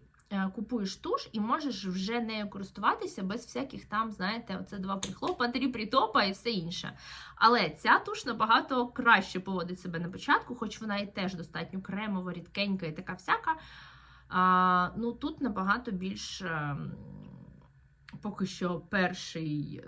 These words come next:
контакт мені сподобався значно більше. А зараз я буду з цим всім ходити, з помадою, чесно кажучи, не впевнена, тому що, ну, це так для мене інородно, я не можу прям на себе дивитися. Може, щось нанесу поверх, може, якісь додам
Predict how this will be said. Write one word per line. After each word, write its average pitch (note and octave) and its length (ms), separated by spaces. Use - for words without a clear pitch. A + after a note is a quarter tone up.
контакт G#3 760
мені G3 280
сподобався G#3+ 640
значно F#3 440
більше. D3 420
А G3+ 140
зараз D#4+ 440
я C4 60
буду A#3 200
з - 80
цим C4 220
всім A3 300
ходити, F#4 540
з - 80
помадою, D4+ 560
чесно F4+ 340
кажучи, F4 440
не F4 120
впевнена, F#4 640
тому C#4+ 240
що, - 180
ну, D4 120
це D#4+ 200
так D4+ 320
для A#3 240
мене A#3 300
інородно, A#4+ 880
я F#4+ 60
не E4 100
можу F4 200
прям C#4+ 200
на C#4 80
себе B3 260
дивитися. G3 420
Може, E4+ 220
щось D4+ 280
нанесу B3+ 360
поверх, C4+ 380
може, A#3 240
якісь G#3+ 260
додам G#3+ 380